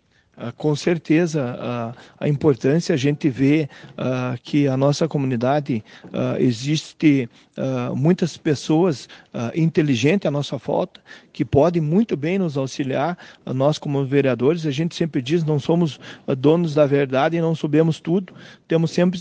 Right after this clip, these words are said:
ah, aprendendo e a gente aprende com pessoas inteligentes. Então, ah, importantíssimo mesmo a participação dessas pessoas junto com nós,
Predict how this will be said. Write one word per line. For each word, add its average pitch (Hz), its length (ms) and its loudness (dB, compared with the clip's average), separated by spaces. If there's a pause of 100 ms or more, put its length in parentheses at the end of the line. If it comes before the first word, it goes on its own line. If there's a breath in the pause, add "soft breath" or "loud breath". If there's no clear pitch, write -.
ah, 160 200 4
aprendendo 165 720 2 (200 loud breath)
e 170 120 0
a 170 80 2
gente 160 340 -2
aprende 170 480 2
com 196 160 -2
pessoas 170 380 0
inteligentes. 175 600 0 (300 loud breath)
Então, 147 480 0 (220 loud breath)
ah, 143 300 -2
importantíssimo 170 1200 0
mesmo 147 380 -4 (240 loud breath)
a 135 100 -4
participação 165 1200 0
dessas 160 300 -2
pessoas 170 420 -2
junto 165 220 -4
com 233 120 -4
nós, 160 300 -2